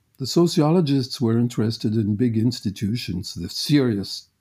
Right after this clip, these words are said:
topics, you know, uh, family, education, uh, work, that sort of things. But food, you know, it was,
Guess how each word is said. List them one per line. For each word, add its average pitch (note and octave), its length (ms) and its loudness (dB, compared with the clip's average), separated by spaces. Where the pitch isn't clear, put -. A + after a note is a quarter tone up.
topics, - 560 -4
you G#2 80 -8
know, A2+ 420 -4
uh, - 1040 -20
family, B2 760 2
education, A#2 1120 0
uh, G2 680 -10
work, B2+ 640 -4
that A2 180 -4
sort G2 160 -2
of F#2 80 -6
things. - 500 -8
But B2+ 180 -8
food, A#3+ 380 2
you D#3+ 100 -2
know, A2+ 220 0
it A#2 120 -6
was, B2 340 -2